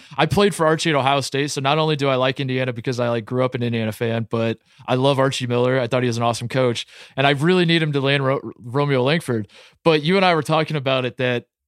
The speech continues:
neither one of these guys are gonna go to the schools that we want them to go to. It's just not happening. And I, and I figured this out with, I had, like, an epiphany with Romeo that he's purposely putting off his decision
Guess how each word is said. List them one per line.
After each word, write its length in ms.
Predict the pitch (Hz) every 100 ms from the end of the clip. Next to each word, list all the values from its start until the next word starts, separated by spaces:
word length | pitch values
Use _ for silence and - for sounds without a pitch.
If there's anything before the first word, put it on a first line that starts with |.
| _
neither 320 | - 160 185
one 120 | 175 160
of 40 |
these 160 | 143 139
guys 240 | 139 127
are 20 |
gonna 140 | 127 123
go 120 | 123
to 60 | 117
the 60 |
schools 300 | 117 131 117
that 80 | 117
we 120 | 113
want 140 | 110 107
them 100 | 107
to 60 | 101
go 80 | 101
to. 240 | 101 95 -
It's 120 | 127 147
just 140 | 143
not 160 | 156 139
happening. 560 | 135 120 98 95 143 -
And 140 | 156
I, 60 | 160
and 100 | 175
I 80 |
figured 300 | 185 220 220
this 140 | 185 185
out 180 | 180 160
with, 120 | 123 131 - _ - - 143
I 60 |
had, 180 | 185 220
like, 120 | 202
an 60 | 180
epiphany 460 | 139 170 170 156 143
with 100 | 123
Romeo 580 | 135 139 131 120 113 - _ _
that 380 | 131 135 127 - _ _ _ _ _ _ -
he's 220 | 170 175
purposely 540 | - 208 226 - 190
putting 260 | 160 170 165
off 160 | 160
his 120 | 151 120
decision 420 | 123 - 143 131